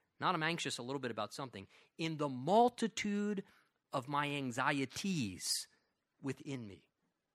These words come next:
Being overwhelmed with fears and anxiety. And it helps us to see that it is natural and normal for the human soul at times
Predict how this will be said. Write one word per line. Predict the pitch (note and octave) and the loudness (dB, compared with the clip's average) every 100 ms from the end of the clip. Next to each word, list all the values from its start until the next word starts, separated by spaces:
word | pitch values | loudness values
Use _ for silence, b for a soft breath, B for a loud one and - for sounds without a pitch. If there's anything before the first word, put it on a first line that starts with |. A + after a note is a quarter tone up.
| _ _ _ _ | _ _ _ _
Being | - D#3+ | -2 0
overwhelmed | F3+ F3+ D#3+ D3+ G3+ G3 D#3 | 2 2 0 2 4 4 2
with | B2+ | -4
fears | - G3 G3+ F#3+ C3 | -8 -6 2 2 2
and | |
anxiety. | C3 C3+ D#3 B2+ | -4 0 0 0
And | E3+ | -4
it | F3+ | -4
helps | D4 - | -4 -4
us | A#3 | -10
to | F#3+ | -8
see | - A3 G#3 | -8 -6 -6
that | E3+ | -4
it | F3+ | -6
is | B2+ | -4
natural | C3+ F#3+ A3 A3+ | 0 0 0 -2
and | G#3+ D#3+ C3+ C#3+ | -4 -4 -6 -4
normal | F3+ G#3 G#3 F#3+ | -4 -2 -4 -6
for | D3 | -10
the | B2+ | -12
human | A#2+ F3 F#3+ F#3+ E3 | -12 -10 -8 -6 -8
soul | - D#3+ D#3+ | -6 -4 -6
at | D3+ | -8
times | - C3+ C3 C3 C3 | -6 -4 -4 -4 -8